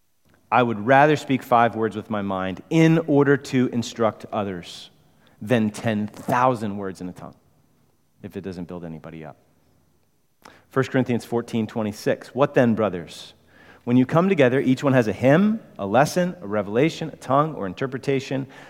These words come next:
Let all things be done for building up." That's the kind of benefit that Paul is after. That's the kind of gain and benefit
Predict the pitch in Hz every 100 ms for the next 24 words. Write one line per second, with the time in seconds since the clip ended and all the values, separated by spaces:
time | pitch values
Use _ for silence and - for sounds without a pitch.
0 | - _ 98 101 - - 120 131 135 127
1 | - 127 117 113 117 - 110 107 107 101
2 | 90 98 98 101 98 - 98 98 92 92
3 | 95 92 92 - 95 - 107 110 104 -
4 | 110 110 101 90 95 92 - - 90 -
5 | 87 85 92 - - 90 - 90 95 -
6 | 120 98 92 117 113 107 95 90 87 -
7 | _ _ - 123 - - - -